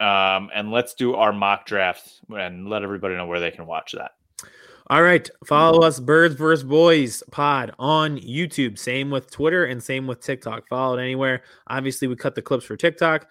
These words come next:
Speaker 2: Uh, we've been posting a lot of good content from the Twitter account, and then the YouTube is gonna be the biggest thing for this next month because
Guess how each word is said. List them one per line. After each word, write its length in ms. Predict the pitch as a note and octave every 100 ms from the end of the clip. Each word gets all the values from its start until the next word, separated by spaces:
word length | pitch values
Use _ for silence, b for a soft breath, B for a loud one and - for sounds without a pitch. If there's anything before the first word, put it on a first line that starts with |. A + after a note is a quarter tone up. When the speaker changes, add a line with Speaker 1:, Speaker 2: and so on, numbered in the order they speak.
| b b -
Speaker 2:
Uh, 180 | A2+ A2+
we've 140 | A#2+
been 140 | B2+
posting 340 | A#2+ F3+ F3+ E3
a 20 |
lot 180 | F3+ B3
of 80 | F#3+
good 140 | F#3
content 400 | F#3 F3 E3 D#3
from 120 | C#3 C3+
the 100 | B2
Twitter 260 | E3+ D#3
account, 360 | C3+ C#3 B2+ -
and 140 | C3
then 340 | C#3+ D3 C3 A#2+ _ _ _ -
the 160 | A#2+
YouTube 360 | D3 F#3+ - D#3
is 100 | C#3
gonna 120 | D3
be 80 | C#3
the 80 | C3
biggest 320 | C#3+ C#3+ -
thing 160 | D3 C3+
for 100 | C3
this 220 | C3+ -
next 260 | C#3 B2 C#3
month 260 | C3+ C3 -
because 500 | A#2+ C3+ B2+ A#2